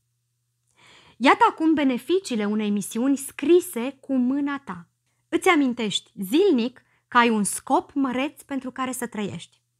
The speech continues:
Doi. Văzându-ți zilnic misiunea scrisă,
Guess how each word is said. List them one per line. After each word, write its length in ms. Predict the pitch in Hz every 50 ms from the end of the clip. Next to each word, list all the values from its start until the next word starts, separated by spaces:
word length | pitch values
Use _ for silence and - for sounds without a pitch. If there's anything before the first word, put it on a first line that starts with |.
| _ _ _ _ _ _ _ _ _ _ _ _ _ _ _ _ _
Doi. 300 | - 247 254 247 190 165 - _ _ _ _ _ _ _ _ _ _ _ _ -
Văzându-ți 680 | 202 233 247 240 214 254 254 247 220 233 226 - 208
zilnic 500 | 190 170 226 277 330 370 339 269 220 202
misiunea 500 | - 208 208 196 - 220 208 208 202 196
scrisă, 580 | 196 - - - 262 285 285 - - - -